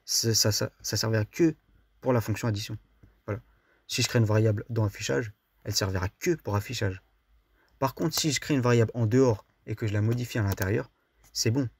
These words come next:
elle est comme déclarée avec let ou const à l'extérieur. Donc tout se passe bien.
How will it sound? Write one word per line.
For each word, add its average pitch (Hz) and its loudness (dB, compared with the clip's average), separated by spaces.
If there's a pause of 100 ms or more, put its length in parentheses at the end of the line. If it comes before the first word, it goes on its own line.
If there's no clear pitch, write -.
elle 113 0
est 110 2
comme 110 2
déclarée 120 0 (520)
avec 104 -2
let 110 0
ou 95 -6
const - -10
à 110 0
l'extérieur. 120 -4 (100)
Donc 160 -2
tout 170 -8
se - -8
passe 135 0
bien. 127 -2